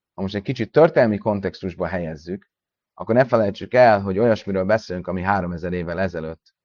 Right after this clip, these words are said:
volt. És háromezer évvel ezelőtt abban a pogány kultúrában, ahol a zsidóság jött a Tórával, és valamilyen rendet és, ö,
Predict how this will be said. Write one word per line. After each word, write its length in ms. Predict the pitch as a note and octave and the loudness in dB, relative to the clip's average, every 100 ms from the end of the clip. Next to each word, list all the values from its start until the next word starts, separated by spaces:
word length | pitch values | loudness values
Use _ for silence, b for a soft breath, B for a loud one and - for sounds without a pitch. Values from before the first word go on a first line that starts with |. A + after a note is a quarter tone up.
| _ | _
volt. 420 | E2 E2 A#2 D#3+ _ _ _ _ _ | -8 -4 -4 -4 _ _ _ _ _
És 60 | |
háromezer 460 | - C3+ B2 G#2 G#2 | 4 4 4 0 -2
évvel 260 | G#2 G2+ A#2 | 0 2 4
ezelőtt 580 | C3 G#2 G2 G2+ _ _ _ _ _ _ | 4 0 -2 -6 _ _ _ _ _ _
abban 400 | - A#2 A#2+ A2 | 2 4 8 6
a 340 | G#2 F#2 E2+ - _ | 6 0 -2 -10 _
pogány 380 | B2+ A#2 G2+ F2+ | 0 2 2 0
kultúrában, 880 | B2 A#2+ A#2 G2+ F2+ E2 C#2+ C#2 _ _ _ _ - | 0 0 0 2 2 -2 -8 -12 _ _ _ _ -6
ahol 260 | F#2 G2 | -2 0
a 60 | F#2+ | 0
zsidóság 640 | G2 A#2+ G#2+ G2 G#2 F2+ F2 | 0 2 2 0 -2 -2 2
jött 420 | A#2 F#2 - _ _ _ _ _ _ | 2 2 -6 _ _ _ _ _ _
a 140 | - - | -20 -2
Tórával, 640 | A#2+ A#2 G2+ F#2 F2 - | 4 6 6 4 -2 -6
és 200 | - - | -8 -10
valamilyen 720 | G2 G2 F#2+ F#2 F2 E2+ D#2 _ _ _ | -4 -2 0 -2 -4 -8 -10 _ _ _
rendet 560 | - A#2+ B2 G#2 F2+ - | 4 6 6 4 0 -6
és, 560 | - E2+ - - - _ - | -12 -12 -12 -16 -18 _ -10
ö, 440 | F2 E2 D#2 | -8 -8 -10